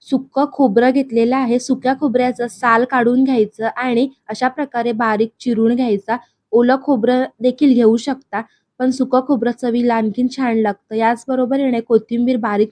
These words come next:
चिरून घेतलेली आहे. इथे लागणारं साहित्य बघितलेलं आहे आणि वरती जे मसाले लागतील ते आपण पुढे बघूयात.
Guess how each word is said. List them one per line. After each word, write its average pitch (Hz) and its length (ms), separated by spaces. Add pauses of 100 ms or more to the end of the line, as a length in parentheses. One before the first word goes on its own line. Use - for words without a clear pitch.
चिरून 220 320
घेतलेली 220 460
आहे. 220 300 (340)
इथे 269 260
लागणारं 233 380
साहित्य 262 380
बघितलेलं 233 540
आहे 240 200
आणि 240 220
वरती 226 380
जे 247 140
मसाले 226 480
लागतील 262 360
ते 240 60
आपण 233 280
पुढे 226 260
बघूयात. 180 420